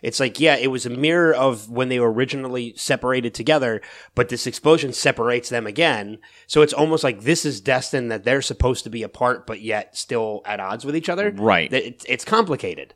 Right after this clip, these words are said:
Speaker 2: I, it was, it was a really great shot because it's like, this is the analogy for what this entire first season's gonna be.
Speaker 1: Yeah.
Speaker 2: Um, because I love the idea that Liz is not really trying to kill Kate. She wants Kate on her side.
Speaker 1: Mm-hmm.
Speaker 2: So it's gotta be kind of, it's like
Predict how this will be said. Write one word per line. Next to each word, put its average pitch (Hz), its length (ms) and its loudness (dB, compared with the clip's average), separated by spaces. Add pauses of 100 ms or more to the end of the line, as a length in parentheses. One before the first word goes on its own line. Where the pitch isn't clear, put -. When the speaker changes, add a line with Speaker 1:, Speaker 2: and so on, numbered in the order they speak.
(100)
Speaker 2:
I, 180 100 10
it 220 120 8
was, 180 220 10
it 170 80 6
was 151 160 6
a 147 80 8
really 156 320 4
great 135 440 0
shot - 480 4
because 113 420 0
it's 110 120 -4
like, 113 220 4
this 117 180 4
is 143 120 0
the 135 120 4
analogy 107 480 2
for 98 220 -6
what 92 240 -6
this - 180 -2
entire 107 400 2
first 95 340 -4
season's 90 380 -6
gonna 85 380 -8
be. - 260 -8
Speaker 1:
Yeah. 98 160 -4 (540)
Speaker 2:
Um, 101 560 6
because 113 460 4
I 120 100 0
love 117 300 2
the 135 100 0
idea 110 340 4
that 101 160 4
Liz 175 340 4
is 175 140 -4
not 180 200 0
really 131 180 -2
trying 110 420 -2
to 90 160 -14
kill 92 380 -4
Kate. - 340 -6 (380)
She - 220 -4
wants 147 300 2
Kate 107 300 2
on 95 140 0
her 85 200 -10
side. - 520 -4 (260)
Speaker 1:
Mm-hmm. 127 260 -4
Speaker 2:
So 151 320 6
it's 160 160 6
gotta 202 260 4
be 180 140 -2
kind 165 240 -4
of, 165 80 -2
it's 160 140 0
like - 220 0